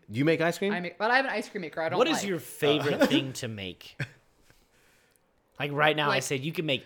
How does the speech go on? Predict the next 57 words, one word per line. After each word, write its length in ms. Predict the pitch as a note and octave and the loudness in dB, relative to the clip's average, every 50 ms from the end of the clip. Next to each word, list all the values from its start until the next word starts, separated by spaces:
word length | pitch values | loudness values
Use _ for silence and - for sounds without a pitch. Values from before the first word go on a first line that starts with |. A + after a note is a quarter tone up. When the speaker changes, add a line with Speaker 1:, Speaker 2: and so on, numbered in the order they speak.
| _ - | _ -2
Speaker 2:
like, 100 | C#3+ D#3+ | 2 2
Speaker 3:
anything 380 | - - F#3+ - - - - | 2 2 2 2 0 2 2
you 60 | - F#3 | 0 0
Speaker 2:
enjoy 480 | F#3 - - - - - A#3 C#4 D4+ | 0 0 0 2 2 2 2 0 -2
Speaker 3:
want. 120 | D#4 - A3 | -6 -6 -6
Speaker 2:
the 80 | A3+ | -8
process 440 | - - A#3 G#3 G3 - - A3+ - | -8 -6 -8 -8 -8 -8 -10 -12 -12
of 100 | C#4+ A#3+ | -10 -10
making 380 | A3 F#3 F#3 F#3 C4+ C4+ C#4+ C4+ - | -10 -10 -10 -8 -6 -6 -6 -6 -6
or, 160 | G#3+ G#3 F#3+ | -6 -6 -4
like, 140 | F#3 E3 E3 | -6 -6 -6
to 60 | E3 F#3+ F#2+ - | -6 -6 -6 -6
eat? 340 | F#3+ G3+ G3+ G3 - F#2+ F#2+ | -6 -4 -6 -6 -6 -6 -6
Speaker 3:
Oh, 280 | F2+ F2 E2+ D#2+ D#2 E2 _ _ _ _ _ _ _ _ _ _ | -6 -8 -8 -10 -12 -14 _ _ _ _ _ _ _ _ _ _
both. 480 | G#2 G#2 A2+ A#2+ A2+ G#2+ G#2+ - - - | -12 -8 -6 -4 -4 -6 -6 -10 -18 -18
I 60 | - A2 | -16 -12
want 200 | A2+ A2+ A2 - | -10 -10 -10 -8
you 60 | - A2 | -8 -8
to 40 | G2+ | -8
answer 160 | G2 - G2 | -8 -10 -12
both 220 | F2+ F#2 F#2+ F#2 - | -10 -10 -10 -10 -10
those 160 | F#2+ F2 E2 | -12 -12 -12
questions. 320 | - - E2+ D#2+ - - A2 | -12 -16 -16 -16 -14 -12 -10
Speaker 1:
Wow, 160 | G#2 F#2+ E2+ E2 D#2 | -10 -10 -10 -10 -10
good 140 | G2 A2 - | -10 -10 -10
separation 400 | - A#2+ F#2+ E2 E2 F#2 G#2 G2+ | -10 -12 -12 -12 -12 -12 -10 -8
Speaker 3:
And 80 | A2 | -8
I 20 | G2 | -6
Speaker 1:
right 40 | F#2+ | -6
Speaker 3:
also 180 | G#2 - - - | -6 -6 -8 -8
Speaker 1:
there. 80 | E2+ | -8
Speaker 3:
want 140 | E2+ E2+ E2 | -8 -10 -10
Mike 220 | F2+ F2+ F2 - - | -10 -12 -12 -12 -14
to 80 | - | -16
hand 180 | F#2 G#2 G2 F2+ | -14 -12 -12 -12
me 60 | F2+ | -12
the 80 | D#2+ D#2+ | -14 -12
bottle 280 | D#2 E2 D#2+ D#2 D2 | -12 -12 -12 -12 -12
of 60 | D2+ D2 | -14 -14
wine. 300 | D2 D2+ D2 C#2+ D2 G2 - D4+ | -16 -18 -18 -18 -20 -14 -14 -14
Speaker 1:
Okay. 180 | - - D#4 D4 C#4 - | -8 -6 -6 -6 -6 -8
Speaker 2:
<laughs> 100 | C4+ B3+ B3+ - A#3 A#3 A3+ - - - - - - - - _ _ | -10 -10 -10 -10 -12 -14 -14 -14 -20 -20 -20 -20 -20 -20 -20 _ _
Um, 340 | - F3+ F3 F3 E3+ E3 D3+ | -8 -6 -4 -4 -6 -6 -8
okay, 260 | F3 - F3+ - B2 - - | -10 -10 -8 -8 -8 -10 -8
favorite 340 | - F#3+ G3+ B3 D4+ - - _ | -6 -4 -4 -4 -6 -10 -10 _
thing 440 | - A#3 A#3 A#3 A#3 A#3 A#3 B3 A#3+ - _ _ _ _ _ _ _ _ _ - - - - | -8 -6 -6 -6 -6 -6 -8 -8 -10 -14 _ _ _ _ _ _ _ _ _ -18 -18 -16 -12
to 640 | - G3+ G3 G3 G3 G3 G3 F#3+ F#3+ F#3+ F#3+ F#3+ - - | -10 -10 -10 -8 -8 -8 -8 -6 -6 -6 -6 -8 -10 -10
enj-, 380 | F3+ F3 F3+ F3 E3 - - - _ E3 | -10 -8 -8 -8 -10 -12 -16 -20 _ -20
okay, 260 | - _ E3 E3+ - - | -20 _ -20 -20 -20 -18
oh, 220 | - E3+ E3 F3+ G3 | -16 -14 -14 -12 -12
let 120 | F3+ D3 D#3 | -12 -12 -10
me 100 | G3+ A#3 | -12 -12
think, 300 | - _ B3 C#4 C4+ D#4 | -12 _ -14 -12 -12 -14
actually. 420 | D4 C4 - - - F2 E2 - - | -16 -16 -16 -16 -16 -16 -16 -14 -10
Speaker 3:
To 120 | - B2 | -10 -8
enjoy 420 | A2+ G#2+ G#2 G2+ A#2+ B2 A#2+ A#2 A2 - | -8 -8 -10 -8 -4 -2 -2 -2 -4 -6
cooking. 440 | - - - C3 A#2 - F#2 C#2+ | -14 -14 -12 -12 -14 -14 -18 -20